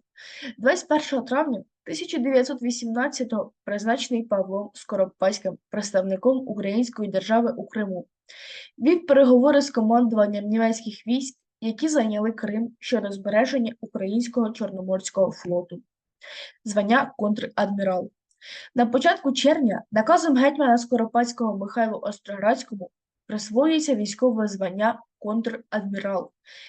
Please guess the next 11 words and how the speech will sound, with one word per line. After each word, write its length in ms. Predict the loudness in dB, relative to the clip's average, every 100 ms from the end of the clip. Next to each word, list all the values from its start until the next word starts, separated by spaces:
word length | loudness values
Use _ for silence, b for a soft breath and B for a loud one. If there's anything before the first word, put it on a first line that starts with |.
| B
Двадцять 320 | 2 2 2
дев'ятого 440 | 2 4 6 4 4
липня 400 | 0 -2 -6 -8 -4
Михайло 400 | -2 0 0 0
Остроградський 600 | -4 -4 0 2 0 -2
звільняється 560 | -2 -2 -4 -2 -2 -2
з 60 | -4
посади 400 | -6 -4 -4 -4
коменданта 680 | -4 -4 -4 -6 -8 -12 -16
Севастопольської 880 | -8 2 4 4 2 0 0 2 0
фортеці, 640 | 2 -2 -4 -8 -10 -18